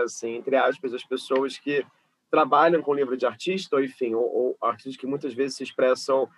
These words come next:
Sei lá, você falou da Regina Melim, tem a Raquel Stolf, por exemplo, tem uma série de artistas que constantemente pensam em publicação. Mas queria te fazer uma pergunta que é: o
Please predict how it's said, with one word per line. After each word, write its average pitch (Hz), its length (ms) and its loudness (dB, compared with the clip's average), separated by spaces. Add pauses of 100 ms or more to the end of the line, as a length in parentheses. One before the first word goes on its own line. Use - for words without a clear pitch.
(200)
Sei 170 120 4
lá, 123 140 6
você - 120 -16
falou 147 160 2
da 151 80 4
Regina 147 260 2
Melim, 165 360 4
tem 165 100 2
a 135 60 2
Raquel 143 340 2
Stolf, 156 520 2
por 127 200 0
exemplo, 143 560 4
tem 139 140 -2
uma 143 100 -2
série 151 300 0
de 151 80 2
artistas 143 440 -2
que 151 240 -2 (300)
constantemente 160 880 2
pensam 151 320 2
em 143 40 -14
publicação. 143 680 0 (420)
Mas 135 120 0
queria 185 140 6
te 190 60 -2
fazer 190 140 6
uma 190 60 6
pergunta 185 480 4
que 180 180 4
é: 143 180 6
o 113 80 -4